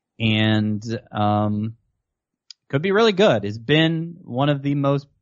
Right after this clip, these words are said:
buzzed about players this spring among the scouting community and among journalists, and just, um, twenty twenty guy in the minors last year, obviously a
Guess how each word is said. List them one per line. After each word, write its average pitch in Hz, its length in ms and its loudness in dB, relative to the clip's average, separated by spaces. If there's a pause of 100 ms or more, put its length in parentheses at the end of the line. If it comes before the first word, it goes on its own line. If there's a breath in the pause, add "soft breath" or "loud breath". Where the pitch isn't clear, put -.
(640)
buzzed 151 400 0
about 147 320 0
players 135 400 -4
this 117 180 -10
spring 123 340 -6
among 107 240 -6
the 95 60 -12
scouting 117 400 -4
community 110 640 -6
and 95 120 -6
among 90 360 -8
journalists, 107 880 -2
and 90 420 -6
just, 98 460 -8 (840)
um, 92 680 -2
twenty 120 280 -2
twenty 110 260 -2
guy 107 240 2
in 104 40 -2
the 101 60 -4
minors 98 340 -4
last 98 300 -2
year, 98 160 -6
obviously 95 540 -6
a 95 60 -4